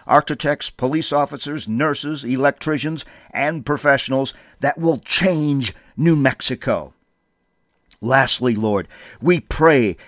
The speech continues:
that you would send more workers into the field of education, that more and more godly people would accept your call into school boards and positions such as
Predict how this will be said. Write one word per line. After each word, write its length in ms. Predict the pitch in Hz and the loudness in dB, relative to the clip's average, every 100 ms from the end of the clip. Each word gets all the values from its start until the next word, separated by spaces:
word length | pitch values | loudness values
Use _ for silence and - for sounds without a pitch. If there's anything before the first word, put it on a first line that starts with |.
| _ | _
that 200 | 143 156 | 2 2
you 260 | 135 151 190 | 0 0 2
would 240 | 160 123 | 2 2
send 320 | - 160 147 | 0 2 2
more 280 | 135 160 196 | 2 4 4
workers 560 | 151 180 180 165 156 160 | 6 4 4 2 0 0
into 240 | 170 160 | -2 -2
the 160 | 139 147 | -2 -4
field 420 | - 175 175 165 | -2 0 2 2
of 140 | 143 | 0
education, 720 | 151 147 147 - 143 - 117 120 _ _ _ - - | 0 0 -4 -2 -2 -2 -8 -12 _ _ _ -12 2
that 180 | 156 | 2
more 280 | 143 175 190 | 4 6 6
and 80 | 180 | 8
more 180 | 180 170 | 8 6
godly 560 | 104 147 202 185 196 | 6 4 6 4 2
people 380 | - 180 160 139 | 2 -2 0 2
would 120 | 143 | 2
accept 400 | 151 - 165 - | 0 0 0 0
your 200 | 135 175 | 2 2
call 340 | - 165 170 165 | 4 6 6 6
into 240 | 160 147 | 0 0
school 380 | 135 - 214 196 | 2 2 4 4
boards 420 | 135 156 131 113 | 6 4 4 2
and 160 | 147 - | -2 -2
positions 560 | 147 156 180 156 160 | 0 2 0 -2 -2
such 240 | 156 147 151 | -2 -2 -2
as 160 | 139 | -4